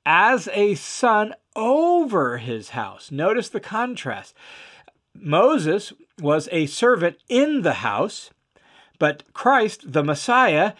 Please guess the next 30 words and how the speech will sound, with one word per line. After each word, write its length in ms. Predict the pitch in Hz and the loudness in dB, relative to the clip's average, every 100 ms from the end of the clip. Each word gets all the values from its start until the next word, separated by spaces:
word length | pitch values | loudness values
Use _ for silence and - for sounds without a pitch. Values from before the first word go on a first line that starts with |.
| - | -10
is 240 | - 160 - | -4 -4 -2
son 400 | 185 175 175 - _ _ - | 0 0 0 -4 _ _ -8
over 880 | 214 254 285 320 320 269 180 127 120 | 0 2 2 2 0 0 0 0 -4
his 220 | 123 107 | -8 -8
house. 260 | 123 98 | -10 -8
So 100 | - | -2
we 80 | 156 | 0
had 280 | 143 175 143 - _ | 2 2 0 -6 _
house 360 | - 185 190 | 2 4 4
and 200 | 170 139 | 0 -2
builder, 500 | 131 277 330 156 208 277 | 2 2 4 0 -2 -4
which 160 | 127 143 | -10 -10
emphasizes 580 | 123 135 139 127 127 | -8 -6 -4 -4 -6
the 100 | 113 | -6
greater 340 | 123 131 123 123 | -4 -2 -2 -4
glory 500 | - 127 127 123 127 | -2 0 0 0 -4
of 320 | 131 117 101 _ _ | -6 -6 -8 _ _
the 120 | 117 | -16
son. 400 | - 120 123 240 _ _ _ - _ | -10 -6 -6 -8 _ _ _ -20 _
Well, 120 | 143 | -4
here 220 | 131 226 | 0 2
we 120 | 226 208 | 2 0
get 160 | 156 | -2
a 80 | 147 | -2
slightly 340 | 139 165 143 | -4 -4 -2
different 380 | 135 233 247 160 | 0 0 0 -2
version 420 | 127 120 120 160 | -4 -4 -6 -4
where 140 | 131 127 | -2 0
we 100 | 127 | 0
get 280 | 123 139 | 0 0